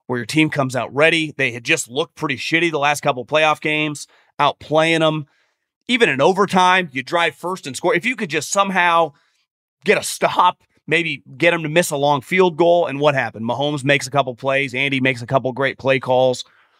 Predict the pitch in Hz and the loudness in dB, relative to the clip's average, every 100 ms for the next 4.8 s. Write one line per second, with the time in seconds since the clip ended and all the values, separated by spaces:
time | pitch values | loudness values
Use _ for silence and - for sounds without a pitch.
0 | _ - 131 131 120 143 127 127 120 120 | _ 2 2 2 2 2 4 2 2 0
1 | 113 117 120 120 110 110 117 - 117 110 | 0 0 0 0 -2 -2 -2 0 0 0
2 | 107 117 104 117 101 - - _ _ _ | -2 -4 0 -2 -2 -6 -8 _ _ _
3 | - 123 123 127 135 143 156 131 147 135 | -12 -8 -4 -2 0 0 -2 -2 -2 0
4 | 147 143 143 135 131 - - | 0 0 0 0 -2 -2 -10